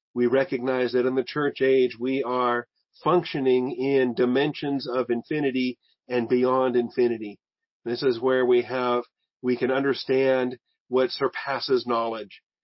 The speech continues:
And we, we enter into dimensions of priestly service that almost defy description, uh, in a, in a, as inexpressible joy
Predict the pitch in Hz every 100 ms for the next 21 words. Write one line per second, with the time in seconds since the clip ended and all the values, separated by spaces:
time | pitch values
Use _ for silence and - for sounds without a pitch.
0 | _ _ 123 123 123 117 123 123 120 123
1 | 127 135 139 139 131 131 123 120 135 131
2 | 135 127 117 139 135 - 127 - 131 123
3 | 123 117 - _ _ _ 127 127 147 175
4 | 160 123 135 123 139 135 131 123 120 -
5 | 147 160 - 90 - _ _ _ _ _
6 | 131 120 113 127 135 139 131 - 131 131
7 | 120 123 120 113 - - 143 127 - -
8 | 139 - 131 123 117 123 117